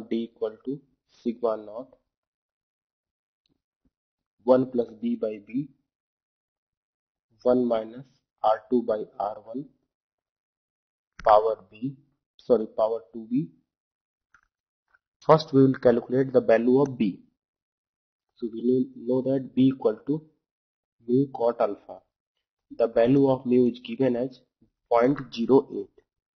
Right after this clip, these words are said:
Cot alpha, alpha is a half angle. The di angle is given as twelve degree, so half angle will be six degree. So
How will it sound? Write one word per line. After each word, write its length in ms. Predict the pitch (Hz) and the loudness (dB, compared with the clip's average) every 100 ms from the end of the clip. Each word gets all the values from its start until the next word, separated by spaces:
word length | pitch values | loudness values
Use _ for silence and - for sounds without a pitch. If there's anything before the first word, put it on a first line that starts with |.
| _ _ _ _ _ _ _ _ _ | _ _ _ _ _ _ _ _ _
Cot 320 | 110 117 127 - _ _ _ _ 117 | 0 2 0 -6 _ _ _ _ 2
alpha, 340 | 123 123 107 - | 2 2 -2 0
alpha 240 | 131 135 | 0 2
is 160 | 151 143 | 2 0
a 60 | 135 | -4
half 340 | - 120 - | 0 0 0
angle. 340 | 127 123 151 175 _ _ _ | -4 -4 -6 -10 _ _ _
The 120 | 117 117 | -6 0
di 320 | 117 135 143 | 4 4 2
angle 280 | 131 135 135 | -2 0 -2
is 120 | 113 | -2
given 280 | 113 131 127 | -10 -8 -8
as 140 | 120 | -6
twelve 260 | - 120 123 | 0 0 2
degree, 320 | 123 143 175 _ _ _ | -2 -4 -8 _ _ _
so 180 | - 117 | 0 4
half 160 | 127 120 | 4 2
angle 260 | 120 127 | -4 -2
will 160 | 120 117 | -2 -4
be 80 | 170 | -6
six 300 | - - _ - | -6 -20 _ -16
degree. 320 | 90 87 - _ _ _ _ _ _ - - - _ _ _ | -16 -18 -20 _ _ _ _ _ _ -20 -20 -20 _ _ _
So 140 | 117 | -12